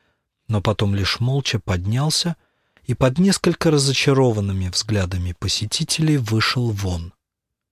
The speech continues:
Маэстро быстрым шагом направился прочь от кафе,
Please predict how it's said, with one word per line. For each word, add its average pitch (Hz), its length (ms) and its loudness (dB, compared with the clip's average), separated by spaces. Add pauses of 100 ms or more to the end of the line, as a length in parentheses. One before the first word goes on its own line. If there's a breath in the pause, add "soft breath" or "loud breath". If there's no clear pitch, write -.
(1400)
Маэстро 170 400 4
быстрым 165 500 2
шагом 160 500 2
направился 127 720 2
прочь 107 360 0
от 98 120 -4
кафе, 160 440 0